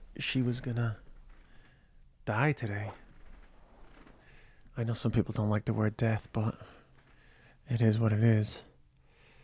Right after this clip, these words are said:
Or, you know, people say, like, "She passed away" and all that. Like, that's fine, you know, she passed and all that, but, you know, she died. That's it. But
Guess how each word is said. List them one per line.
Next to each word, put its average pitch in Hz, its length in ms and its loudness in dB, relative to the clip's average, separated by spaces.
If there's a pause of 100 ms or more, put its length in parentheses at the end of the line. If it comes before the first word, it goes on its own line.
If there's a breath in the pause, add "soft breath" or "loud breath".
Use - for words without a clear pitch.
(300 soft breath)
Or, 117 120 6
you 113 100 6
know, 104 200 0
people 107 160 -4
say, 147 160 -8 (100)
like, - 120 -16
"She - 120 -8
passed - 360 -6
away" 120 200 0
and 117 80 0
all 117 100 0
that. - 180 -2
Like, 127 120 0
that's 139 220 2
fine, 120 340 4
you 120 60 4
know, 120 100 4
she - 160 -4
passed 110 480 -2
and 107 80 -6
all 113 100 -6
that, 110 240 -8
but, - 140 -12 (160)
you 113 80 -6
know, 120 60 -4
she 123 180 -10
died. 123 480 -4 (420)
That's - 220 -10
it. 123 160 -2 (1600 soft breath)
But 113 260 4